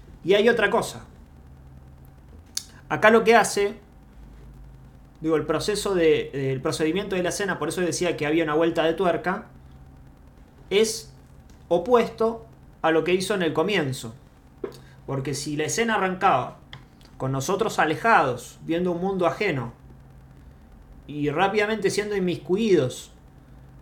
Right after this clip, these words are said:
entrando a las gradas, alienándonos con estos políticos,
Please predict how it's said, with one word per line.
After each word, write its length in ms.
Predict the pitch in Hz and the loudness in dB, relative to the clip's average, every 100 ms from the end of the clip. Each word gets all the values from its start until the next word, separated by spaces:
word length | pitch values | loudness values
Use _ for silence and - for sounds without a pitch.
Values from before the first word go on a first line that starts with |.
| - | -10
entrando 420 | 151 151 208 202 | -4 0 0 2
a 60 | 180 | 2
las 160 | 156 | 2
gradas, 720 | 175 208 190 151 127 - - - - - - - - - - - - - | 2 6 8 6 0 -6 -14 -20 -20 -20 -20 -20 -20 -20 -20 -20 -20 0
alienándonos 840 | 170 180 185 208 208 208 208 170 - | 2 4 4 2 -2 -2 0 0 -2
con 180 | 151 | -4
estos 240 | 180 185 185 | -2 -4 -2
políticos, 880 | 185 214 185 165 160 185 220 - | 0 -2 -2 -6 -4 -6 -6 -12